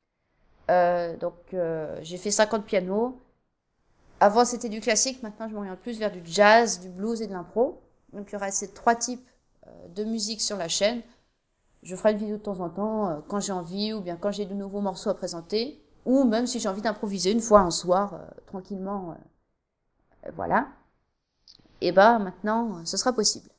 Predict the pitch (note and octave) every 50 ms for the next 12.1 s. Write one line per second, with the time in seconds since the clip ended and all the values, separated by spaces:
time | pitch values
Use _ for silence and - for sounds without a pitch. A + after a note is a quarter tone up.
0 | _ _ _ _ _ _ _ _ _ _ _ _ _ _ _ _ _ _ _ _
1 | _ _ _ _ _ _ _ _ _ _ _ _ _ _ _ _ _ _ - -
2 | G3+ C4 C4 - - C#4 C#4+ C#4 C4 - - - A#3+ A#3 A#3 B3+ A#3+ B3 C4+ C4
3 | C4 A#3+ G#3+ G#3 G#3 - - A3 G#3 G#3 A3 A#3 B3 A#3 A3+ A3 - - A3 A3
4 | G#3+ G#3 - - C4 B3 A#3 A#3 - - _ _ _ _ - - G#3+ G#3 A3+ A3+
5 | A3 G#3+ G3+ G3+ - _ _ _ _ _ _ - F#2 G#2 F3+ G#3+ B3+ A#3+ B3 A3+
6 | G3 F#3+ F#3+ A3 B3 A#3+ - - - - _ - - F#3 G3+ G3+ G3+ A3 A#3 A#3+
7 | G#3 G#3 G3+ F#3+ G3 A3 A#3+ B3 G3+ - - - A#3+ B3 B3 A3 A3 G#3+ G#3 G#3
8 | G#3 G#3 G3+ F#3 F#3 F#3+ G3+ G#3 A#3 A3 G3+ F#3+ - - A3 A3+ - - _ -
9 | - - - B3 B3 B3+ A#3+ A3+ - A#3+ G3+ G3 F#3+ F#3+ F3 F#3 G3+ A#3+ - -
10 | - _ _ - E3 F3 A3 A#3 A#3 G#3+ G3+ - - G3+ G#3+ A#3+ C4 - - _
11 | _ _ _ _ _ _ _ _ _ _ _ _ _ _ _ - - A#3+ C4+ D4
12 | E4